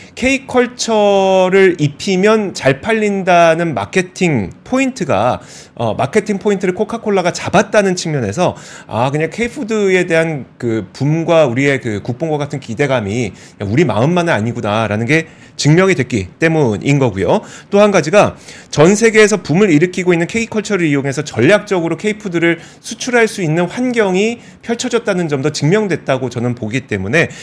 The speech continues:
이건 참 상당히 좋은 내용인 것 같습니다. 자, 이런 가운데 오늘 뉴스가 하나 더 나왔죠. 정부가 농식품 수출 목표를 확대한다는 소식이었었는데, 어, 농림축산식품부는 오늘 K푸드 플러스 수출 혁신 전략을 발표하면서 올해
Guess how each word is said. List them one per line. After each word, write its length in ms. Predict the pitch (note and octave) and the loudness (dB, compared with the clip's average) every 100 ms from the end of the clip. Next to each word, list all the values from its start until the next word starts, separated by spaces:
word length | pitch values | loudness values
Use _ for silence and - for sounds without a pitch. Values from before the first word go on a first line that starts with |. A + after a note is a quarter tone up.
| - | -10
이건 200 | - C3+ | -4 -4
참 240 | C#3 F3 D#3+ | -2 -6 -6
상당히 500 | - F#3+ E3 A#2 F3 | -6 -2 0 0 -2
좋은 400 | - B2 F3 A3+ - | 0 2 2 0 -6
내용인 360 | - A#2 C3+ B2+ | -2 2 2 0
것 80 | A2+ | -4
같습니다. 500 | G#2 F#2 F#2+ F2 D2 - - - - | -6 -8 -8 -8 -8 -12 -20 -16 -2
자, 100 | F3+ | 2
이런 200 | E3 G3+ | 4 4
가운데 240 | G3+ G3 | 2 4
오늘 200 | D3+ E3+ | 2 2
뉴스가 300 | C3+ B2+ F3+ | 0 -2 -2
하나 120 | F3+ | 0
더 120 | F#3 C3+ | 0 2
나왔죠. 380 | A#2+ - F#3 G#3 - - | 0 0 -4 -4 -12 -8
정부가 800 | - D3 F3+ F#3+ F#3+ F#3 G#3 F3+ B2 | 2 4 6 6 6 6 6 6 4
농식품 580 | C3+ F3 A3 - A3+ G#3+ | 4 2 0 -6 -4 -4
수출 300 | - - C4 | -4 -2 0
목표를 380 | A3+ A3+ G3 | 0 0 0
확대한다는 640 | F#3+ G3 G3+ F3+ E3+ D#3 D#3 | 0 -2 0 0 0 0 -2
소식이었었는데, 880 | D#3 D3+ C#3+ A#2 - G2+ G#2 E3+ F2+ - - - - - | -4 -6 -2 -2 -2 -6 0 0 0 -8 -20 -20 -16 -4
어, 480 | C#3+ D3 D3 D3 C3 | 0 2 4 4 6
농림축산식품부는 1400 | C#3+ G#3+ A#3 A3+ - A#3 G#3+ - - G3+ F#3 F#3+ A3+ A#3+ - - - | 4 4 2 -2 -4 0 0 -4 -4 -2 2 2 2 0 -10 -12 0
오늘 440 | C3+ C#3+ D3 A3+ | 4 4 4 0
K푸드 420 | - A#3 A#3 A3 G3 | -2 -2 -2 -4 -6
플러스 360 | - G3+ G3+ | -2 -2 -2
수출 260 | G3 - B3+ | -6 -4 -2
혁신 240 | B3 B3 G#3+ | -2 -2 0
전략을 280 | F#3 E3+ | 4 4
발표하면서 720 | D#3 G#2+ D3 B2 A#2+ F#3+ B2+ - - - | 2 -2 0 -2 0 0 0 -2 -20 -6
올해 420 | G#2+ C#3 F3+ G#2 | 2 4 6 4